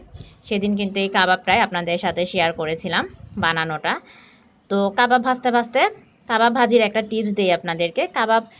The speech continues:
বা এরকম তেলের যে কোনো জিনিস ভাজার সময় গরম তেলে যদি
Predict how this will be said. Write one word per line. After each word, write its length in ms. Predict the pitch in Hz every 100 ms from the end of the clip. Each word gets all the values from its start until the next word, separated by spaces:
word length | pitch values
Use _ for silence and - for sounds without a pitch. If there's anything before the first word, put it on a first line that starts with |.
| - _
বা 120 | 214 - 277
এরকম 260 | 294 320
তেলের 340 | 311 302 277 269
যে 160 | 262
কোনো 240 | 269 294 311
জিনিস 280 | 254 214 254
ভাজার 400 | 233 202 196 233
সময় 380 | 247 233 190 285 - - _ - - - 202
গরম 320 | 208 233 254
তেলে 200 | 262 254
যদি 240 | 240 233